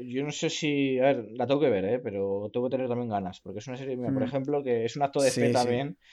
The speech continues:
Speaker 1: pero, por ejemplo, lo que decías de Futurama, Futurama tiene unos capítulos de drama que yo he estado llorando como una magdalena, por ejemplo, cuando, voy a hacer un, mira, ahora voy a hacer un spoiler, pero creo que todo el mundo que ha visto Futurama ha visto el capítulo, que es cuando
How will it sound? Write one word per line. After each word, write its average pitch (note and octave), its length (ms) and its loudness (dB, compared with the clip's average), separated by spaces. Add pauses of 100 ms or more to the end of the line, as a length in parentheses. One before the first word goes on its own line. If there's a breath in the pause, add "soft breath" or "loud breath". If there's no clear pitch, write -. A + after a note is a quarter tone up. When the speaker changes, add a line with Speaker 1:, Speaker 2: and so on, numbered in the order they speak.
(280 soft breath)
Speaker 1:
pero, C3 200 2
por B2 100 -2
ejemplo, C#3+ 220 -2
lo C3+ 60 2
que B2+ 80 6
decías C#3 200 2
de D#3 80 2
Futurama, D3+ 500 2
Futurama C3+ 380 0
tiene D3 140 -4
unos D3 180 -8
capítulos C#3 480 -2
de C3+ 120 0
drama C#3 420 2
que A#2+ 260 2
yo A#2 60 0
he - 20 0
estado C3 200 -2
llorando C3 360 0
como C3+ 140 -2
una B2+ 220 -6
magdalena, B2 600 -2 (140)
por A#2 100 -20
ejemplo, B2 200 -4
cuando, G#2 480 0 (380 soft breath)
voy B2+ 100 2
a C3+ 40 6
hacer D#3 140 -2
un, D#3 60 -4 (120)
mira, C#3 120 0
ahora B2 160 2
voy C#3 120 2
a C3 40 0
hacer C3+ 140 -6
un C3 80 -4
spoiler, C3 540 -2
pero G#2 320 -4
creo A2+ 160 -4
que A#2 80 -2
todo A2+ 160 -2
el G#2+ 100 -2
mundo A2 300 -4
que G#2 80 -2
ha - 20 0
visto G#2 240 -6
Futurama G#2 360 -4
ha F#2 40 -2
visto F#2+ 220 -4
el F2+ 40 -8
capítulo, F#2+ 460 -4
que F#2+ 80 -8
es F#2+ 80 -10
cuando G2 400 -6